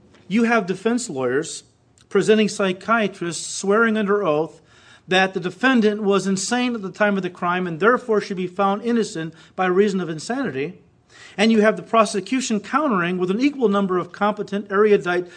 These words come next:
psychiatrists also swearing under, under oath that no, the defendant was sane at the time of the crime and therefore should be found guilty. They don't even know insanity from insanity.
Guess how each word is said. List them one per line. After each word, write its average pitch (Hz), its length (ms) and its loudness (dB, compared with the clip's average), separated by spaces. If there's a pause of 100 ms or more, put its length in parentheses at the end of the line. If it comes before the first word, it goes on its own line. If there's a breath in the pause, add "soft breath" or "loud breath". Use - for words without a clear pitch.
psychiatrists 175 880 -2 (220 loud breath)
also 269 320 4
swearing 202 400 0
under, 185 340 -2
under 175 260 -4
oath 175 460 -2
that 214 180 0
no, 190 220 2
the 202 100 2
defendant 196 500 0
was 185 260 -2
sane 294 360 2
at 247 120 -4
the 185 60 -12
time 180 320 -2
of 151 100 -6
the 156 200 0 (160 loud breath)
crime 185 360 2
and 180 120 -2
therefore 214 360 2
should 202 160 -6
be 190 80 -2
found 208 240 0
guilty. 269 360 -6 (920)
They 247 80 4
don't 302 140 4
even 254 180 2
know 269 140 4
insanity 285 440 2
from 277 220 2
insanity. 226 680 0